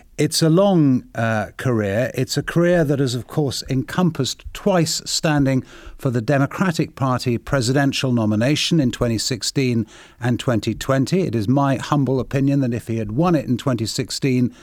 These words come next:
he would also have won the presidency, and I think our recent history would have been very, very different, but we might get to that. Uh, he is also, of course, not,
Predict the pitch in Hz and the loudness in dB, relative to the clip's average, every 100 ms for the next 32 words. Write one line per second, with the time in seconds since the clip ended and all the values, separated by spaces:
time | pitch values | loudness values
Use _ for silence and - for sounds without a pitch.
0 | - - - 123 117 131 135 - 120 104 | -20 -20 -6 -2 2 2 0 0 -2 -2
1 | 117 113 107 135 104 104 104 - 139 139 | 0 -2 0 -2 0 -2 -2 -2 0 0
2 | 135 113 107 110 113 107 87 120 - 107 | -2 -2 -2 -2 -2 -4 -4 -6 -4 -4
3 | 104 101 104 101 - - - 127 110 110 | -4 -4 -2 -4 -6 -14 -6 -2 0 -2
4 | 95 110 107 101 101 - - 139 - 110 | -2 0 0 0 -4 -6 -2 -2 0 -2
5 | 127 101 110 113 120 - - - 160 - | -2 -2 0 0 -2 -8 -20 -6 -4 -4
6 | - 107 95 123 - - - - 127 - | -4 -4 -4 -6 -8 -16 -10 -4 -2 2
7 | 156 160 165 226 - 127 110 110 113 - | 2 4 4 2 0 0 0 -2 -4 -2
8 | 143 127 151 175 - - | -2 0 2 2 0 -8